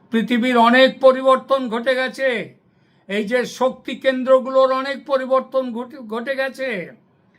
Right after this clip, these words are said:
সুতরাং যারা এ কথা বলছেন, তারা কিন্তু মস্ত আহাম্মকের মতো এই কথাগুলো বলছেন, সেবার আর এবারে অনেক ফারাক, অনেক।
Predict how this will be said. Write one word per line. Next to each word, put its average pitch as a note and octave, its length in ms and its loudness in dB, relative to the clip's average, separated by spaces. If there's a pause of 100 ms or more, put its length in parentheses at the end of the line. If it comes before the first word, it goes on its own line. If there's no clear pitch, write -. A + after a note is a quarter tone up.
(200)
সুতরাং B3+ 920 -2 (240)
যারা A#3 420 2
এ C4 140 4
কথা C4 260 0
বলছেন, A#3 840 0 (240)
তারা G#3 220 -2
কিন্তু A#3 460 -4
মস্ত G#3+ 400 -2
আহাম্মকের A#3+ 920 0
মতো A3 240 -6
এই G#3 160 -4
কথাগুলো G3 440 -6
বলছেন, F3 540 -8 (260)
সেবার G3+ 460 -2
আর G3+ 160 0
এবারে F#3+ 380 -2
অনেক F#3 640 -2
ফারাক, D#3+ 560 -10
অনেক। C#4 460 -2